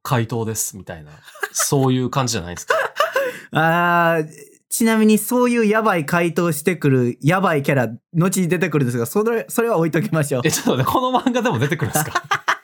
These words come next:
Speaker 2: <laughs> それはちょっと置いときましょう。
Speaker 1: やばいな、はい。
Speaker 2: で、白紙で提出しちゃって、
Speaker 1: うんうん。
Speaker 2: あの、呼び出されるんですよ、校長室、理事長室に。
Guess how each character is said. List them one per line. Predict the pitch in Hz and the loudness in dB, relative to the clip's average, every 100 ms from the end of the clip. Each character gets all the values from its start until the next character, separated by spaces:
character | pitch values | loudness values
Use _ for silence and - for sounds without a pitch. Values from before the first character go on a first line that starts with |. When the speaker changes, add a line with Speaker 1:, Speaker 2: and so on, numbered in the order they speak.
| - 480 - | -2 -2 0
Speaker 2:
<laughs> | 233 233 220 - 247 392 240 240 220 208 | 0 2 0 0 0 0 -2 -2 -8 -2
そ | 254 | 0
れ | 269 | 0
は | 254 | 0
ち | |
ょ | 262 | 0
っ | |
と | 175 | 2
置 | 165 | 2
い | |
と | 151 | 2
き | 151 | 2
ま | 147 | 2
し | 143 | 0
ょ | 127 | -2
う。 | - - | -6 -10
Speaker 1:
や | 107 113 | -6 0
ば | 113 95 | 0 0
い | 82 | -6
な、 | |
は | 82 85 82 101 82 | -10 -14 -8 -8 -8
い。 | 78 _ _ - | -16 _ _ -4
Speaker 2:
で、 | 220 277 139 | -2 -2 -4
白 | - 185 226 | -4 -4 -2
紙 | 214 240 | -2 -4
で | |
提 | 247 302 302 | -2 -2 -2
出 | 294 | -4
し | 269 | -4
ち | - | -2
ゃ | 294 | -4
っ | 277 _ _ - | -4 _ _ -2
て、 | 269 202 101 160 _ _ | 0 0 -4 -10 _ _
Speaker 1:
う | 120 | -2
ん | |
う | 101 | -2
ん。 | 92 80 78 _ - _ | -4 -14 -18 _ -20 _
Speaker 2:
あ | 123 | -4
の、 | 120 113 110 113 | -2 -2 -4 0
呼 | 135 220 | 0 0
び | 277 | 0
出 | 277 | -2
さ | 262 | 0
れ | 254 | 0
る | 226 | 0
ん | |
で | 147 | 0
す | 139 | -2
よ、 | 123 | -2
校 | 170 165 | -2 0
長 | 160 139 | 2 0
室、 | - - - | -2 -10 -4
理 | 139 165 | -2 0
事 | 208 | 0
長 | 196 208 | 0 -2
室 | - 110 | -2 -8
に。 | 90 | -10